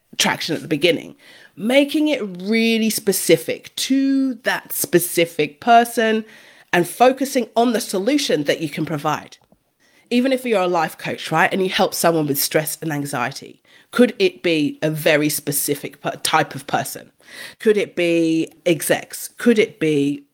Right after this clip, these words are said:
first-time mums? Could it be mothers?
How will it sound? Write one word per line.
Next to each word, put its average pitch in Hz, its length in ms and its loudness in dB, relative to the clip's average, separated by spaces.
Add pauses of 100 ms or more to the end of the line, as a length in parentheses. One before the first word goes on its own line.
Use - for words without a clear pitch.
(220)
first-time 190 560 -4
mums? - 380 -2 (320)
Could 208 220 6
it - 280 -2
be 165 400 0 (140)
mothers? 170 460 0